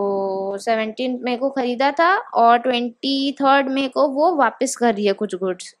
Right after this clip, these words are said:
और उसने भी वैसे हमसे उधार में ही खरीदा था।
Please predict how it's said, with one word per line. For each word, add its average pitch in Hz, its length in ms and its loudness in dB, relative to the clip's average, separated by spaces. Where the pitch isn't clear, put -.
और 247 140 4
उसने 285 240 -2
भी 320 180 0
वैसे 285 280 2
हमसे 262 340 0
उधार 226 420 2
में 233 100 0
ही 233 60 -2
खरीदा 208 340 0
था। 202 240 -2